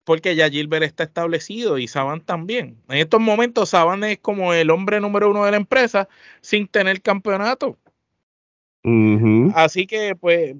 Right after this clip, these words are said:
Speaker 1: lamentablemente, pues, esta lucha pronostico que, que no va a ser muy buena.
Speaker 2: Sí, y, y realmente,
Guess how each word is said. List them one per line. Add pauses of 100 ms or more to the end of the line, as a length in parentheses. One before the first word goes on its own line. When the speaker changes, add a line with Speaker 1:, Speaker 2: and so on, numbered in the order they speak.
(300)
Speaker 1:
lamentablemente,
pues,
esta
lucha (460)
pronostico
que, (560)
que
no
va
a
ser
muy
buena. (1200)
Speaker 2:
Sí,
y, (1200)
y
realmente,